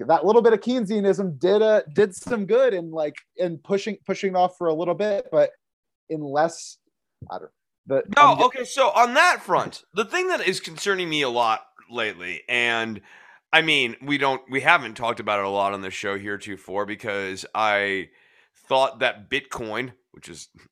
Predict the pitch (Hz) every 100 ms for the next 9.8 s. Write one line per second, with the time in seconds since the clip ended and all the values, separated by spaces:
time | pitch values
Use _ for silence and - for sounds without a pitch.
0 | - 104 131 127 127 127 123 127 120 107
1 | - 117 110 110 107 123 117 123 120 123
2 | 117 123 90 113 110 87 104 90 135 98
3 | - 123 92 85 - - - - - 208
4 | 262 320 320 185 185 233 - 220 220 202
5 | - 156 180 208 214 180 143 151 135 147
6 | - 147 131 139 143 135 135 131 131 131
7 | 127 123 - 135 131 127 120 120 117 92
8 | 87 92 - 113 117 113 110 107 - -
9 | - - _ - 156 151 147 143